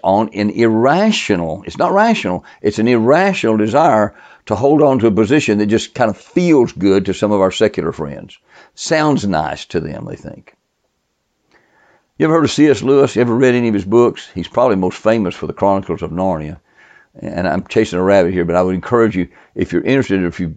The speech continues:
watched the movies in Chronicles of Narnia, if you've never read those books, even if you're an adult, read them. There's some real powerful biblical principles that he's written into these books that you miss in the movies.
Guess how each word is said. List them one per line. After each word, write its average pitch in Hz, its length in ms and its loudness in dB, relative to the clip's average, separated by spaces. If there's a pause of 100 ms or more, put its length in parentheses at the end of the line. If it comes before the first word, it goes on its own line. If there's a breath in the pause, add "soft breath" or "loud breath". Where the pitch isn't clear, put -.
watched 90 440 -4
the 101 80 -2
movies 107 280 0
in 85 80 -8
Chronicles 98 400 -2
of 90 60 -6
Narnia, 90 320 -2
if 85 80 -12
you've 87 140 -6
never 151 160 0
read 147 200 4
those 123 180 2
books, 104 300 2
even 120 200 0
if 110 80 -2
you're 104 100 2
an 92 140 0
adult, 98 360 0 (140 soft breath)
read 123 380 2
them. - 240 -8 (480)
There's 78 120 -8
some 92 160 -4
real 131 200 2
powerful 123 760 0
biblical 92 540 0
principles 85 560 -2
that 85 120 -4
he's 87 140 -2
written 85 300 -2
into 95 180 -2
these 85 220 -4
books 82 340 -2 (220 loud breath)
that - 160 -6
you 95 80 -2
miss 101 340 0
in 78 80 -6
the 78 60 -6
movies. 82 420 -6